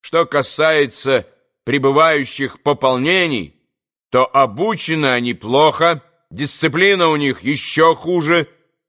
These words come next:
Из кадровых офицеров в полках уцелело по два-четыре, да и то зачастую раненых.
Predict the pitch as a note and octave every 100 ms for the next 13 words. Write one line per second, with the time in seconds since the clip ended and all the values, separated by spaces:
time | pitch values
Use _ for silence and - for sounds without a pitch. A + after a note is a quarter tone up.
0 | - B2 - - F3+ E3 D#3+ D3 A#2+ C3+
1 | C#3+ C3+ - G3 F3 C3 - - C#3 C3
2 | E3+ E3 C3+ C#3+ - D3+ E3+ E3 C3 -
3 | _ C#3+ C#3+ B2 D#3+ E3 - D#3 - F3+
4 | D3+ A#2+ G2 - B2+ F3 D3+ - E3+ A#2+
5 | A#2 B2 - D3+ C#3+ B2 C3 C#3+ B2 A2+
6 | F#2+ -